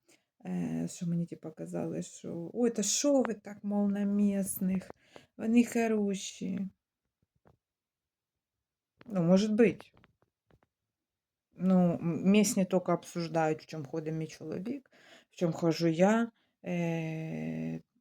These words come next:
сканують просто мій мусорний пакет, що я оттуда виношу, понімаєте? І ніякої поваги немає взагалі.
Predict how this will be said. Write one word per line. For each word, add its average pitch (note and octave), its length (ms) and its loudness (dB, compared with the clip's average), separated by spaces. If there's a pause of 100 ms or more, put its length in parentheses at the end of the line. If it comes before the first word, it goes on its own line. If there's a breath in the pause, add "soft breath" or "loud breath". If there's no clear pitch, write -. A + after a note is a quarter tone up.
(160)
сканують E3+ 760 6
просто D#3+ 380 -4
мій D#3+ 160 -2
мусорний D#3 500 -4
пакет, B3 500 -10 (380)
що - 160 -4
я F3 200 6
оттуда D#3+ 340 -2
виношу, D#3 580 -4
понімаєте? E3 580 -8
І F3 100 -4
ніякої F#3+ 420 6
поваги F3+ 580 6
немає D#3+ 520 -2 (640)
взагалі. D3+ 640 -2